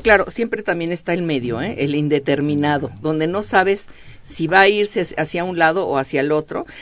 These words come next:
Se dice que podemos clasificar un caso indeterminado hasta que no determinamos, eh, este, hacia qué polo se va a ir.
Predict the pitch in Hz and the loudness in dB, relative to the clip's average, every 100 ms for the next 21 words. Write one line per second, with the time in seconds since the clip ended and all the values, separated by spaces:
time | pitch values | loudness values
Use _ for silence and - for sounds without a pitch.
0 | - - 180 202 233 208 - 160 - 165 | -8 -2 -2 0 -2 0 -4 -6 -2 0
1 | 175 196 170 160 180 - - 165 175 170 | 2 0 0 -2 -2 -4 0 2 2 0
2 | 160 170 151 139 139 143 151 175 - 156 | 0 -2 -2 -2 -2 0 2 2 2 -2
3 | 135 143 139 151 151 139 120 127 127 131 | -4 -4 -2 0 0 0 0 0 2 2
4 | 151 196 - - - - - 135 120 127 | 0 -4 -12 -20 -20 -18 -2 0 2 2
5 | - 139 127 143 160 - 165 165 156 160 | 0 -2 0 0 -2 -2 -2 2 2 2
6 | 139 143 170 190 | 2 4 4 0